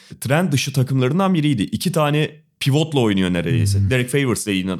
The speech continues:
Speaker 1: adam bugün New Orleans'ın sakat olmadığında ilk beş pivotu.
Speaker 2: Hı hı.
Speaker 1: Onun yanında Gobert'le oynuyor. Ve tam-, e, hatta bir numarada da Ricky Rubio vardı.
Speaker 2: Aynen
Speaker 1: Çok
Speaker 2: öyle.
Speaker 1: uzun bir takımdı Utah
Speaker 2: Çok
Speaker 1: Jazz.
Speaker 2: uzun ve çok savunma odaklı bir takımdı.
Speaker 1: Şu anda Ricky Rubio'nun yer-,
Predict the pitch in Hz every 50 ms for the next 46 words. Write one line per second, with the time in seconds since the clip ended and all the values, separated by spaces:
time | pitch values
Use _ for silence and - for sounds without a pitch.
0 | - - - - 85 101 160 220 214 165 151 175 180 170 165 165 156 147 127 113
1 | 104 - - 208 214 - _ - - - - - 139 147 143 135 151 143 135 120
2 | 110 107 117 160 240 240 226 226 - 208 180 - - 139 104 85 80 - - -
3 | 110 98 98 131 131 - - _ _ _ _ _ - 131 151 160 151 139 127 139
4 | 156 170 185 190 190 170 156 131 113 101 98 95 90 92 110 151 220 277 - -
5 | _ _ _ _ _ _ _ 107 104 - 127 151 - - - 120 120 117 - -
6 | - - 185 190 - - 156 147 139 151 160 160 160 156 151 147 147 143 131 135
7 | 131 127 110 110 113 - 160 135 135 165 175 190 180 156 147 139 131 113 104 110
8 | 107 101 202 202 202 220 190 214 180 135 123 - 104 - - 90 85 80 76 -
9 | - - 95 - - 85 - 156 143 - 180 202 294 302 285 190 - 240 220 -
10 | - - 165 156 160 170 226 233 180 139 123 - - - 107 - - 98 - 101
11 | 92 90 - 117 147 165 170 165 139 120 135 131 - 175 175 196 185 165 180 160
12 | 156 160 160 156 156 147